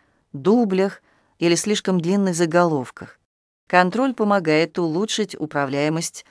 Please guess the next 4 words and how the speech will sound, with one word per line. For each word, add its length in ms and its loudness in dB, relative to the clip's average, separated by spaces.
сниппетов. 840 -8
Как 260 2
выполнить? 720 -2
Один. 500 -2